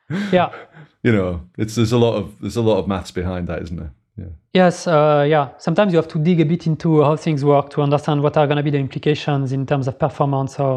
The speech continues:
Speaker 1: uh, storage, uh, about some features. But, uh, yeah, it's really magic in many ways. Uh, um, but yeah, well, it's at the cost of some control. Uh,
Speaker 2: Yeah.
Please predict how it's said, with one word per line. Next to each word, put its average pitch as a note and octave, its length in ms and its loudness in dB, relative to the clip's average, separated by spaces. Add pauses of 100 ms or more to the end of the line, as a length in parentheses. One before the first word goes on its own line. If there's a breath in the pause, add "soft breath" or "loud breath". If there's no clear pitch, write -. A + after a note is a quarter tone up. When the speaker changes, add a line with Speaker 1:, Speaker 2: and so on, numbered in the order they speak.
(340)
Speaker 1:
uh, C#3 40 -12 (480 soft breath)
storage, C#3 600 0
uh, C#3+ 340 -2 (180)
about D3 180 -2
some C#3+ 200 -4
features. E3 400 -4
But, C#3+ 160 -2 (840 soft breath)
uh, C#3+ 140 2
yeah, D#3+ 320 4
it's - 180 -10
really D#3+ 120 2
magic C#3+ 460 -4
in C3+ 60 -4
many C#3+ 200 0
ways. B2+ 280 -2
Uh, C3 360 -6 (760)
um, D3 220 -6 (140)
but F3 160 -2
yeah, D#3 400 2 (480 soft breath)
well, E3+ 120 2
it's E3+ 160 -8
at - 180 -8
the D#3+ 60 0
cost E3+ 220 -2
of C3+ 80 -4
some C#3+ 180 -2
control. C#3+ 440 -2 (200)
Uh, C#3 360 -4 (200)
Speaker 2:
Yeah. E2 200 -4